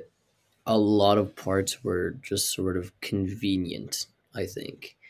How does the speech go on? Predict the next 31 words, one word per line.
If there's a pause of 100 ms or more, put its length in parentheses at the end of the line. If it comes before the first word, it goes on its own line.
(480)
Um, (800)
and
that's
okay,
like, (340)
especially
in
a (720)
Marvel
movie, (240)
certain
things
will
be
just
convenient
and
things
will
happen
and
you
sort
of
just
have
to (380)
accept
it.
But,
like,